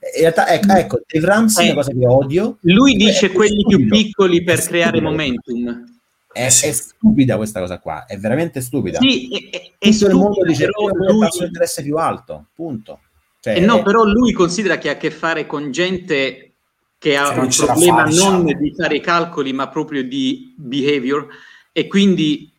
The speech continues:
Speaker 2: è, è molto più importante portare a casa il
Speaker 1: Levarsi un
Speaker 2: risultato che ho
Speaker 1: debitore.
Speaker 2: chiuso una parte,
Speaker 1: Ok,
Speaker 2: esatto.
Speaker 1: sì,
Speaker 2: Cioè,
Speaker 1: però
Speaker 2: lui lo
Speaker 1: magari
Speaker 2: dice
Speaker 3: Riuscire a avere
Speaker 1: magicamente
Speaker 3: successo, no? Quindi avere quella, quella, diciamo, un rimpagamento psicologico e dire, "Ce l'ho fatta a pagarne
Speaker 2: Esatto,
Speaker 3: uno, pagherò
Speaker 2: come
Speaker 3: anche quello".
Speaker 2: sì.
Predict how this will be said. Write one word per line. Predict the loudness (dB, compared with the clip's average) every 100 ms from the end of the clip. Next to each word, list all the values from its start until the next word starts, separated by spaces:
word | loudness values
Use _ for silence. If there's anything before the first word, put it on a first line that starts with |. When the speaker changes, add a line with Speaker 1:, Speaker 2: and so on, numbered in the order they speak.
| _ _
Speaker 2:
è, | -10
è | -4
molto | 0 0 0 -2
più | -4
importante | -6 -6 -8 -6 -6 -4 -6
portare | -6 -10 -6 -4
a | -2
casa | 0 4 4
il | 2
Speaker 1:
Levarsi | 2
un | 4
Speaker 2:
risultato | 4 2 2 4 4
che | 4
ho |
Speaker 1:
debitore. | 4 4 4
Speaker 2:
chiuso | 2 2 0
una | 0 0
parte, | 0 0 -2 -4 -4 -2
Speaker 1:
Ok, |
Speaker 2:
esatto. | -4 -4 -4 -4 -4 -4 -4
Speaker 1:
sì, | -8 -4 -4
Speaker 2:
Cioè, | 0
Speaker 1:
però | 2
Speaker 2:
lui | 4
lo | 4
Speaker 1:
magari |
Speaker 2:
dice | 4 2
Speaker 3:
Riuscire | 0 2
a |
avere | 0 0
Speaker 1:
magicamente | -2
Speaker 3:
successo, | -2 0 0 0 0 0
no? | -2 -4
Quindi | -4 -2
avere | 0 0 -2
quella, | -2 0 0 0 -2
quella, | -6 -4 -4 -4 -8 -14 -20
diciamo, | -16 -12 -10
un |
rimpagamento | -6 -4 -4 -4 -6
psicologico | -4 -4 -2 -2 -2 -2
e |
dire, | -2 -2
"Ce | -2
l'ho | -4
fatta | -2 -2 0 -4
a |
pagarne | -2 -4 0
Speaker 2:
Esatto, | 0 0
Speaker 3:
uno, | -2
pagherò | 0 0 2 4
Speaker 2:
come |
Speaker 3:
anche | 2 2 -4
quello". | -4 -4 -6 -8 -10
Speaker 2:
sì. | -14